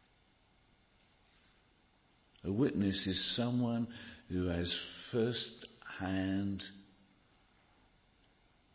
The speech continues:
knowledge. Preach it. Who said that? Yeah? Yeah. Yeah.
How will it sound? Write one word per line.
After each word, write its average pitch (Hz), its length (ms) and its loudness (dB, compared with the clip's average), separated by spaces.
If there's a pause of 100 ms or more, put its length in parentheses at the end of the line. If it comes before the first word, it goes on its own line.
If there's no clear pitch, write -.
(1120)
knowledge. 104 500 2 (1040)
Preach - 320 2
it. - 140 -6 (540)
Who 123 100 0
said - 240 -4
that? - 160 -4 (340)
Yeah? 107 100 -2 (600)
Yeah. 107 100 0 (1800)
Yeah. 117 460 8